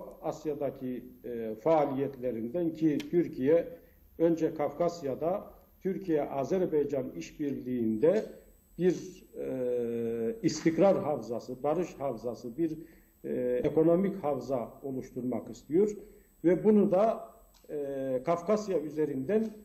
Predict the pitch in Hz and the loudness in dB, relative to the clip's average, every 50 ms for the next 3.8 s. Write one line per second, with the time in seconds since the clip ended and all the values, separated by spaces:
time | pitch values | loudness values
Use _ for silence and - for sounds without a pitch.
0 | - _ _ _ _ - 151 143 139 139 135 135 - 165 165 165 - 208 214 196 | -20 _ _ _ _ -10 -8 -6 -4 -4 -4 -2 4 4 4 4 6 4 4 4
1 | - - - 165 151 139 123 139 139 135 131 123 113 - 123 113 - - - - | 4 0 -2 -2 -2 0 0 0 0 0 -2 -2 -6 -6 -10 -14 -16 -16 -20 -20
2 | _ - 120 - - - 147 180 208 196 - - - - 175 160 156 175 190 185 | _ -20 -20 -16 -8 -2 0 0 0 0 -4 -8 -4 -2 -2 0 0 2 2 2
3 | 165 165 165 165 - - - 175 170 165 165 156 143 - - - | 4 4 4 4 2 2 0 0 0 2 2 2 0 0 -6 -12